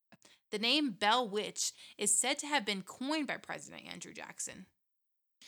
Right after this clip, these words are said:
Andrew Jackson's visit has been heavily contested throughout the years because some say there is proof that he was somewhere else during the time he's said to be on the Bell property.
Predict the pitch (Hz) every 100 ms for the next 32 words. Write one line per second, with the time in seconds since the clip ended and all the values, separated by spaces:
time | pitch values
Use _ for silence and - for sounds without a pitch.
0 | - _ 220 240 349 320 247 233 254 220
1 | - 175 175 165 - - 208 190 208 180
2 | 202 208 214 214 202 - 175 - 202 202
3 | 196 180 208 208 208 208 - - - 208
4 | 196 - 220 233 - 214 214 196 190 196
5 | - - 247 247 202 - 214 196 190 -
6 | 196 202 190 170 190 190 190 185 180 -
7 | 185 185 185 - - 185 175 - - -
8 | - - - - - - 190